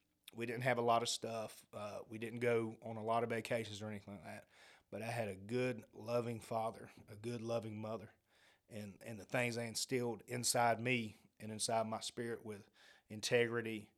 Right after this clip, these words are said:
ethics, morals, it really helped me out. Now, I didn't always follow those things. I've, I've made a lot of mistakes, and I still make a lot of mistakes, right? Uh, I mean, 'cause just like with his, uh, me getting his sister pregnant, right, my wife,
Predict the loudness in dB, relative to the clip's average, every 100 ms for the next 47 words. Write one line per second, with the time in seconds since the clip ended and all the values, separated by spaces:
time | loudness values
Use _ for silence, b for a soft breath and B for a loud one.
0 | b b b b 0 0 0 -6 -4 -6
1 | -2 -2 -2 -4 -12 -14 _ _ _ -18
2 | -14 0 10 10 10 2 2 2 0 -4
3 | -4 -6 -4 -2 -2 -6 b b b b
4 | _ -4 2 6 8 8 8 10 10 10
5 | 6 0 -4 0 0 -2 -2 0 4 4
6 | 6 8 8 6 2 4 4 2 -4 0
7 | 2 4 2 -2 -6 -6 -8 -8 -12 -14
8 | -14 -14 _ _ _ -20 _ -10 -8 -8
9 | -12 _ -14 -4 2 4 2 0 4 6
10 | 4 2 0 0 0 -6 -12 -10 -2 0
11 | -2 -4 _ _ -4 -2 2 0 0 -8
12 | -10 -4 0 0 -2 -2 -2 0 2 2
13 | 4 8 10 10 6